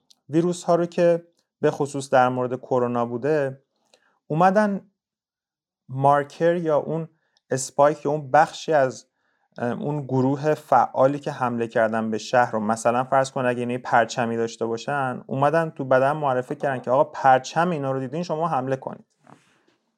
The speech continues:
یا مثلاً «این آرم مشکی رو دیدید شما کلاً حمله کنید.» ایده‌ای که برای ساخت ویروس کرونا، واکسن کرونا بوده، از اینجا اومده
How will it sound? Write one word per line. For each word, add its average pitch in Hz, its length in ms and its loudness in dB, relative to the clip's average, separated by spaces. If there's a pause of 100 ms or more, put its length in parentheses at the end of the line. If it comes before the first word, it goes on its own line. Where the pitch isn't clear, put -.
(100)
یا 127 100 2
مثلاً 131 300 2
«این 156 180 -2
آرم 135 380 4
مشکی 131 400 -4
رو 135 100 -2
دیدید 131 200 -6
شما 151 300 -4
کلاً 139 280 0
حمله 113 340 -2
کنید.» - 280 -10
ایده‌ای 196 340 0
که 214 100 -4
برای 165 240 4
ساخت 196 340 0
ویروس 139 340 -6
کرونا، 131 720 -2 (320)
واکسن 131 420 2
کرونا 127 480 -4
بوده، 120 220 -8
از 135 240 2
اینجا 117 320 -4
اومده 98 440 -6